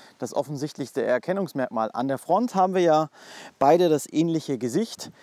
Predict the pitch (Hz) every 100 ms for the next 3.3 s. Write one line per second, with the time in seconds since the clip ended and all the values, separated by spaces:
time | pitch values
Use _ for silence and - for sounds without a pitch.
0 | - - - 160 156 - 151 151 151 143
1 | 139 147 135 139 135 131 143 135 135 190
2 | 233 254 190 190 180 180 - 143 139 -
3 | 131 -